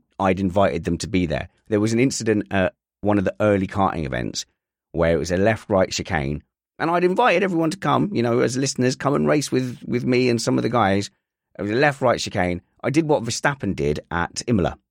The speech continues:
where he was on the inside and they, uh, for the left-hander,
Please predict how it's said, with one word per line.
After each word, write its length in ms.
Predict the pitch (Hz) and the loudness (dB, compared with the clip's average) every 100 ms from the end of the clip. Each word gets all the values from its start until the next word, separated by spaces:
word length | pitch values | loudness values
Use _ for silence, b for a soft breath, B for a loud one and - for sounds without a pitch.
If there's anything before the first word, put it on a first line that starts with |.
| _ _ _ _ | _ _ _ _
where 500 | 85 90 85 85 82 | 0 2 2 0 0
he 160 | 85 101 | -2 -2
was 100 | 101 | 0
on 120 | 95 | 2
the 120 | 95 | 2
inside 480 | 92 - 92 82 80 - | 0 0 2 2 0 -4
and 160 | 87 | -2
they, 100 | 82 | -2
uh, 140 | 73 82 - | -2 -8 -8
for 140 | - | -6
the 100 | 80 | -2
left-hander, 580 | 104 - 69 64 67 | -2 -4 -6 -4 -4